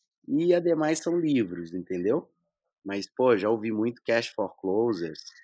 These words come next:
em determinada época. Uma coisa pra caramba. Aprender com as pessoas também, tudo que eu escuto eu aprendo alguma coisa. Eu, no mínimo, lembro de alguma coisa.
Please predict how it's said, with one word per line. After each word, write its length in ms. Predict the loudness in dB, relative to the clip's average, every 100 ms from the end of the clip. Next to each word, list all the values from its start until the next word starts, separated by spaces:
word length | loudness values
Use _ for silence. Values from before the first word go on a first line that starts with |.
| _ -18
em 40 |
determinada 680 | -16 -10 -8 -6 -6 -6 -6
época. 800 | -4 -6 -8 -8 -6 -6 -8 -14 _ _ -20 _ _ _ -6
Uma 200 | -2 -2
coisa 280 | -2 -4
pra 180 | -4 -6
caramba. 520 | -2 -2 0 -2 -6 -14 _ _ -8
Aprender 420 | -4 -2 2 2
com 80 | 2
as 100 | 0
pessoas 420 | 0 -8 -6 -8
também, 400 | -6 -8 -4 -4
tudo 180 | -6 -6
que 100 | -2
eu 40 | -2
escuto 380 | -2 -2 0
eu 40 | -2
aprendo 320 | 0 -2 0
alguma 280 | 0 -2 -2
coisa. 600 | 0 2 4 2 -2 -2
Eu, 100 | 2
no 120 | 8 10
mínimo, 340 | 10 10 8
lembro 320 | 8 6 4
de 80 | 2
alguma 300 | 2 2 -2
coisa. 380 | -2 -4 -2